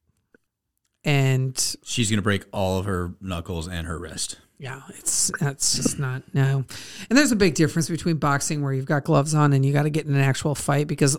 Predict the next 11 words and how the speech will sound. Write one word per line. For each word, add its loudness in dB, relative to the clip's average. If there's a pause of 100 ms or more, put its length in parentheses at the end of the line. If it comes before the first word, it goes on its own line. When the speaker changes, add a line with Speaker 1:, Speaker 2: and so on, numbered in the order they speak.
(100)
Speaker 1:
uh, 6
this 0
is -2
the -2
truth. -4 (480)
All 10
fights 4
go 6
to 6
the 4
ground, 2